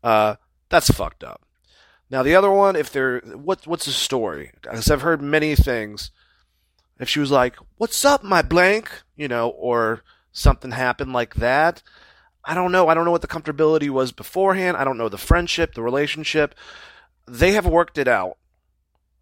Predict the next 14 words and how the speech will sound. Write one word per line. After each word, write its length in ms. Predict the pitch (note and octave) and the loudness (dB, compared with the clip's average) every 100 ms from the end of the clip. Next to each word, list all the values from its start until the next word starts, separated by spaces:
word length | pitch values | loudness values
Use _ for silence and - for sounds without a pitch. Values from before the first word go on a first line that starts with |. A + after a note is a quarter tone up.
| _ | _
Like 140 | C#3 D3 | -10 -2
I 80 | |
said, 280 | D3+ - F3 | 0 2 2
it 120 | C#3 | 2
just, 240 | - C#3 - | 0 -2 -4
it's 100 | C3+ | -6
just 180 | C3 - | -6 -6
weird. 440 | C#3 C#3+ A2+ F#2 _ _ _ _ _ _ | -2 0 -2 -4 _ _ _ _ _ _
Her, 300 | - B2+ A#2 | 0 0 0
her 120 | C3 | -4
current 440 | - - E3+ D#3+ - _ _ _ - | -6 -2 0 0 -6 _ _ _ -6
boyfriend 560 | C#3 C3 A#2 A#2+ A2+ G#2 | -2 -2 -2 -2 -4 -6
is 300 | A2 G#2+ G2 | -6 -6 -2
Hispanic. 600 | G#2 - D3 D3+ D3 | 2 2 2 0 -2